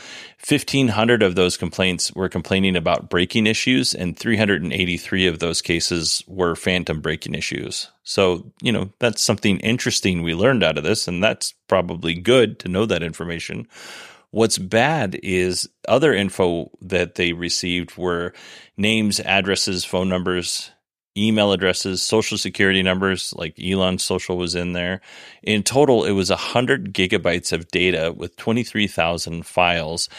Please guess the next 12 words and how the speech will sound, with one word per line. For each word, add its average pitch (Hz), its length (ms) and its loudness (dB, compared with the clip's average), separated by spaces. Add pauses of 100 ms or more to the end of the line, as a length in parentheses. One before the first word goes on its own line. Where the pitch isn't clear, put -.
(340)
and 104 220 2
those 117 220 4
files 107 480 4
ranged 92 400 0
from 87 200 -2
two 107 200 -4
thousand 95 420 0
fifteen 107 520 -2
to 92 100 -8
two 92 180 -4
thousand 85 460 -2
twenty-two. 82 760 -4